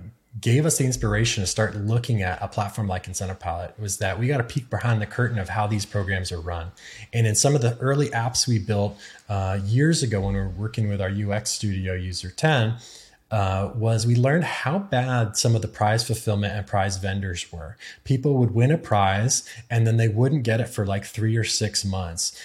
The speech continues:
And it really took away from the program experience because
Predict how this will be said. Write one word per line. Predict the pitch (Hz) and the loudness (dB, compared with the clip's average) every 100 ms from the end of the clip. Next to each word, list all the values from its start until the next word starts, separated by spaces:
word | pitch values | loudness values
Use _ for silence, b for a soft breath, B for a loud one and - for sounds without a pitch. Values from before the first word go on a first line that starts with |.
| B | B
And | - 123 | 0 2
it | 120 - | 2 -2
really | 127 120 151 185 | 4 6 6 6
took | 190 165 147 | 4 2 4
away | 123 | 4
from | 120 113 | 4 2
the | 104 | 0
program | - 101 104 98 | 0 0 0 0
experience | 92 - - 101 87 78 - | -2 -4 -4 -4 -4 -6 -8
because | - 101 - 98 98 | -6 -4 0 0 0